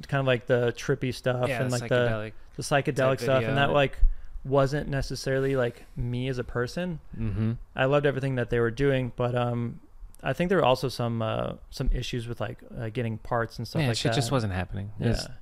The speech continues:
Speaker 2: it is what it is.
Speaker 1: Yeah.
Speaker 2: You know? Yeah.
Speaker 1: So, um, so it got picked up by Volume. That was super dope. Shout out to Hostleton.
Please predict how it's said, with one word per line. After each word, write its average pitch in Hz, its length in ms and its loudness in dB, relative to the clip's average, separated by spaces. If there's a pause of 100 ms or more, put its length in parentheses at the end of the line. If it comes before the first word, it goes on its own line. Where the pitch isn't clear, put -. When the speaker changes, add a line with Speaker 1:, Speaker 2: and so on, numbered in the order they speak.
(240)
Speaker 2:
it 120 80 2
is 120 160 4
what 104 100 0
it 90 120 -2
is. 98 280 -6
Speaker 1:
Yeah. 135 200 -6 (100)
Speaker 2:
You - 80 -6
know? 98 160 -4 (180)
Yeah. 107 160 -2 (460)
Speaker 1:
So, 156 400 4
um, 147 500 2 (760)
so 156 180 2
it 147 80 0
got 151 200 6
picked 156 160 0
up 156 100 0
by 147 120 4
Volume. 127 400 2
That 123 120 0
was 123 100 -4
super 135 280 -4
dope. 123 460 -4
Shout 113 180 -2
out 110 80 -6
to 117 140 -4
Hostleton. 117 640 -6